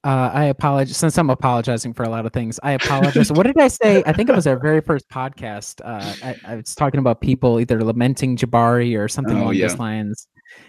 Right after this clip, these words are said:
Speaker 1: I think I called them simpletons. So I wanna apologize to anybody who I called simpletons before the year, and I hope I haven't done anything like that since. And,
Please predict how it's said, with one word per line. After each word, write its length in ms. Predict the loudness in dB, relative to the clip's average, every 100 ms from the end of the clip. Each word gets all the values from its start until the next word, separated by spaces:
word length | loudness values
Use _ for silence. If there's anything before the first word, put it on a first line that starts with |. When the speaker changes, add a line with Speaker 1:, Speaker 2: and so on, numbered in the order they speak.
| -6
Speaker 1:
I 80 |
think 160 | 0 2
I 80 | 2
called 220 | 0 -4
them 140 | -4
simpletons. 640 | -4 -4 -4 -4 -4 -4 -2
So 100 | 2
I 140 | 4
wanna 260 | 6 6 4
apologize 640 | 4 2 2 2 0 2
to 120 | 2
anybody 440 | 2 0 0 0 0
who 140 | 0
I 100 | -2
called 260 | -4 -8 -6
simpletons 640 | -6 -6 -8 -6 -8 -6
before 340 | -8 -2 -2
the 100 | -2
year, 460 | -2 -2 -2 -4 -6
and 140 | -8
I 60 | -4
hope 200 | -4 -2
I 100 | -4
haven't 220 | -4 -6
done 100 | -6
anything 340 | -6 -6 -8 -10
like 160 | -8
that 180 | -8 -10
since. 340 | -8 -8 -8
And, 320 | -8 -8 -8